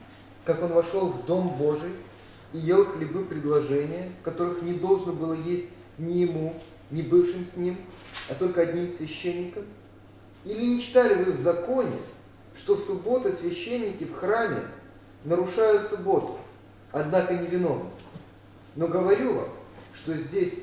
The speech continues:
тот, кто больше храма. Если бы вы знали, что значит: „Милости хочу, а не жертвы“, то не осудили бы невиновных. Ибо Сын Человеческий есть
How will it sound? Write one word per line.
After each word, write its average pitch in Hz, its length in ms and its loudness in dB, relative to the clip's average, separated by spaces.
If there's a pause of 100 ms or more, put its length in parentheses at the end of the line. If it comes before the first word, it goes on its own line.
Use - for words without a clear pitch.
тот, 208 380 6
кто 170 120 -4
больше 180 480 -2
храма. 170 440 -2 (600)
Если 220 300 -2
бы 214 160 2
вы 208 140 6
знали, 185 500 0
что 170 220 -2
значит: 170 460 -2
„Милости 190 460 2
хочу, 160 380 -2
а 147 40 0
не 139 140 -2
жертвы“, 202 540 2 (220)
то 208 200 8
не 190 120 -2
осудили 180 460 -2
бы 170 120 0
невиновных. 165 580 -2 (520)
Ибо 170 200 0
Сын 233 280 -4
Человеческий 202 720 2
есть 185 260 -6